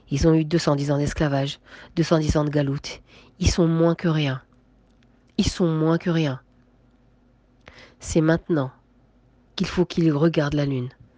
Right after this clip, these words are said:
En prenant exemple sur l'espoir qu'elle donne, c'est le renouvellement. De rien, ils se reconstruiront. De rien, ils re-, ils se renouvelleront. Ils se renouvelleront complètement et ils brilleront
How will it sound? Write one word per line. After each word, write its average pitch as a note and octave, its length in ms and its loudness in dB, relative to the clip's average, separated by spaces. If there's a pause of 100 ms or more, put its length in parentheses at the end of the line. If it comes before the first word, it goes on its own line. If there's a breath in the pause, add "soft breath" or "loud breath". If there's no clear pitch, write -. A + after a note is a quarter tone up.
(460 loud breath)
En E3+ 100 2
prenant F3+ 520 2
exemple D#3+ 640 0
sur - 180 -2
l'espoir D#3+ 360 0
qu'elle D3 280 0
donne, C#3 300 -2 (280 soft breath)
c'est - 200 2
le E3 80 4
renouvellement. C#3+ 600 0 (380 loud breath)
De F3+ 220 4
rien, F#3+ 480 2 (480)
ils - 80 0
se - 160 0
reconstruiront. D#3+ 720 -4 (360 loud breath)
De E3+ 140 4
rien, G3 460 2 (100)
ils F#3 140 2
re-, F#3 240 4
ils F#3 60 -10
se - 140 -4
renouvelleront. G3+ 680 2 (760)
Ils F#3 100 -2
se - 160 0
renouvelleront A3+ 800 2
complètement A#3+ 680 0 (480 loud breath)
et A3+ 60 4
ils G3+ 160 4
brilleront A3+ 560 2